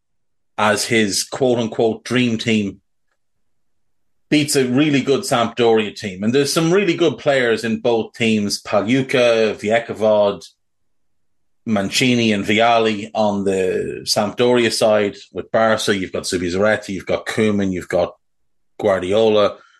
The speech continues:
you've got Beccaro, you've got Laudrup, and you've got Stoichkov. But that is the last season of the old European Cup.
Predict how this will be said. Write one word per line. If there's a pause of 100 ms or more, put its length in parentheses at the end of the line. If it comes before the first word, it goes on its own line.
(140)
you've
got
Beccaro,
you've
got
Laudrup,
and
you've
got (560)
Stoichkov.
But (160)
that
is
the
last
season
of
the
old
European
Cup.